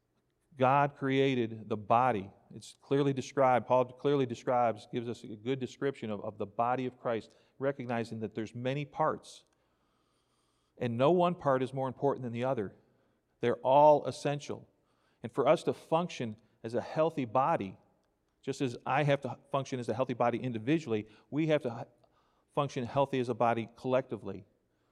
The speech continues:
We need to be serving one another, serving our community in Christ.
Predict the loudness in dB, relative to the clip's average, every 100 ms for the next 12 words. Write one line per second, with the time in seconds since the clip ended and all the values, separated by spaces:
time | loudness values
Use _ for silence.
0 | _ _ _ -4 -4 -2 -4 -6 -8 -6
1 | -4 -4 -8 _ _ _ _ _ _ _
2 | _ -16 -2 0 2 0 -4 -8 -14 _
3 | _ _ -4 0 0 2 2 2 0 -2
4 | -10 _ _ _ _ -2 2 2 0 -2
5 | -4 -4 -6 -6 -4 -4 -4 -6 -10 _
6 | _ _ _ _ _ _ -10 -10 -4 -2
7 | -4 -10